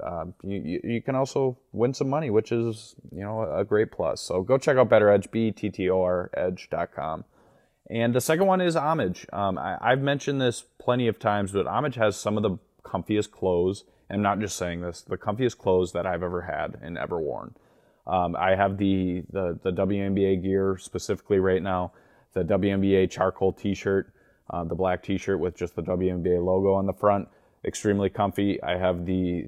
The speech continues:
the, um, the Minnesota Lynx t-shirt and Minnesota Lynx hoodie. Um, I'm actually wearing the Minnesota Lynx hoodie right now, and I, it, absolutely love it. It's,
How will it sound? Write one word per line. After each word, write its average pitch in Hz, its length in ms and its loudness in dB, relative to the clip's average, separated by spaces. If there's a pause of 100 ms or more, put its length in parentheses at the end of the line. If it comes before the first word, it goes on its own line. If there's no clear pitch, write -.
the, 85 380 -4
um, 69 460 -8 (160)
the - 240 -10
Minnesota 101 400 0
Lynx 98 320 0
t-shirt 113 480 0
and 95 160 -4
Minnesota 90 360 -2
Lynx 90 220 -2
hoodie. 113 460 4 (400)
Um, 90 180 2
I'm 90 120 0
actually 95 300 2
wearing 98 260 2
the 95 80 -2
Minnesota 95 340 0
Lynx 92 240 -2
hoodie 95 240 0
right 87 240 2
now, 110 380 -2
and 92 240 -8
I, 92 140 -4
it, 90 540 -6
absolutely 87 480 -2
love 98 200 2
it. 101 160 0
It's, - 400 -10